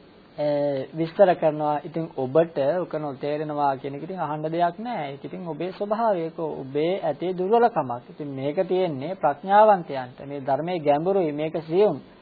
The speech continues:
මේක තේරුම් ගැනීම දුෂ්කරයි. ඒවා වච්චයට කියනවා. හරි, කමන්නෑ වච්චය. නමුත් මම ඔබෙන් ප්‍රශ්න අහන්නම්.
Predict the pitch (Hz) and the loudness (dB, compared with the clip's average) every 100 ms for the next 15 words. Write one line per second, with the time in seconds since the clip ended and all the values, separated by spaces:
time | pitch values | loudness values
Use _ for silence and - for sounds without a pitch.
0 | - - - 143 - 127 143 185 185 175 | -20 -18 -10 -6 -2 0 0 0 2 0
1 | 185 208 196 190 - 208 135 - - - | 2 0 0 -2 0 2 0 -4 -20 -16
2 | 180 190 160 160 - 156 196 135 120 - | -8 -4 -4 -6 -10 -10 -12 -14 -16 -20
3 | - - - - - - - - - - | -20 -20 -20 -20 -20 -20 -20 -20 -20 -20
4 | - - - 180 208 180 165 196 220 226 | -20 -20 0 2 6 10 10 8 6 6
5 | 214 185 165 - 175 190 170 208 - 165 | 8 8 4 -2 -2 0 0 -2 0 0
6 | 170 170 156 - 147 175 190 - 147 139 | 2 2 0 0 0 0 0 2 2 2
7 | 190 175 160 127 131 190 196 | 0 2 0 -2 -6 -6 -8